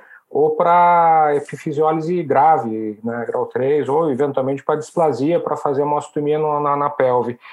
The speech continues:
Ah, mas o meu carro-chefe é a artroscopia, sim. A gente trata, a minha técnica de preferência é de fora pra dentro, outside in, né? A gente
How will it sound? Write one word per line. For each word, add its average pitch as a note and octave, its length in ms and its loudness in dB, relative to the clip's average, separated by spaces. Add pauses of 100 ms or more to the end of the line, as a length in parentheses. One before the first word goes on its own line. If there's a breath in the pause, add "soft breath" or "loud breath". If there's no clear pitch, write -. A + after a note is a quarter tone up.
(440 loud breath)
Ah, D3 340 2
mas D3 220 2
o E3 80 0
meu E3 580 0
carro-chefe D3+ 600 -2
é - 20 -2
a F3 40 0
artroscopia, F#3+ 680 -4
sim. D#3+ 320 -4
A B2+ 60 -4
gente C#3 260 -8
trata, D#3 360 0
a - 20 -2
minha D#3+ 200 0
técnica D#3+ 460 -4
de C3+ 80 -4
preferência C#3+ 640 -4
é - 20 -6
de A#2 80 -6
fora C#3+ 260 -2
pra C3+ 140 -8
dentro, C#3+ 400 -4
outside B2+ 420 -4
in, D#3 220 -4
né? C3+ 100 -4
A C3 80 -4
gente B2+ 380 -6